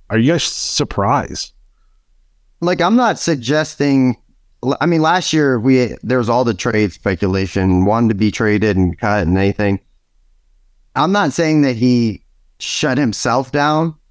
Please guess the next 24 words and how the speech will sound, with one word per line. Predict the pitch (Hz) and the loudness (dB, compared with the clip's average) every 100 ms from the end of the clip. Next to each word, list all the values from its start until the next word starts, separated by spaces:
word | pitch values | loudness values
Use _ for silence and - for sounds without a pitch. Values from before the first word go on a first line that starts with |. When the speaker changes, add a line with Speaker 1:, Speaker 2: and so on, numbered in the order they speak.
| _ _ _ _ _ - | _ _ _ _ _ -4
Speaker 2:
'cause | 170 | -2
I | 147 | 0
think | 160 226 214 - | 0 0 0 0
that | 165 131 - | 0 -2 -4
at | 131 127 _ | -6 -6 _
the | 131 147 | -2 0
end | 143 | 2
of | |
the | 117 | 0
day, | 110 131 | 0 0
he's | 123 175 | 2 0
a | 123 | 0
dog. | 110 110 90 - | 0 0 -2 -2
You | 135 | 0
know | |
what | 135 | 2
I | |
mean? | 127 139 139 | 2 2 2
Like, | 113 98 | 0 0
he, | 156 160 156 143 - | 0 2 2 0 -2
people | 190 196 196 | -2 0 0
bought | 131 135 139 | 0 0 2
into | 139 139 139 139 | 2 2 2 2
him. | 135 127 | 0 -2